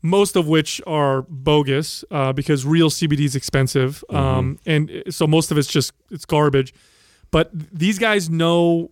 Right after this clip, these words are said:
Speaker 1: their shit, and they're talking about all the benefits of the other cannabinoids, which I really appreciated.
Speaker 2: Mm-hmm.
Speaker 1: The terpenes,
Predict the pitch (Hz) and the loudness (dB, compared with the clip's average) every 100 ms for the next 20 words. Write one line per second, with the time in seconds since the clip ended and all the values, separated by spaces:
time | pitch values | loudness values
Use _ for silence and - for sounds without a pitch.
0 | _ 143 156 135 - 175 185 160 214 185 | _ -2 0 0 0 0 2 0 0 0
1 | 180 170 151 156 170 170 165 151 160 156 | -2 -2 -2 -2 0 2 2 2 2 2
2 | 151 160 147 156 - 190 190 190 - 175 | -2 -2 -4 -6 -2 0 2 0 -2 -2
3 | 175 180 180 185 160 143 143 139 156 151 | 0 2 2 0 0 0 0 2 2 0
4 | 175 147 165 160 165 - - 104 107 104 | -2 0 0 0 -2 -4 -4 -2 -2 -4
5 | 156 143 - 185 185 196 190 190 196 | -4 -4 0 2 2 2 2 2 -2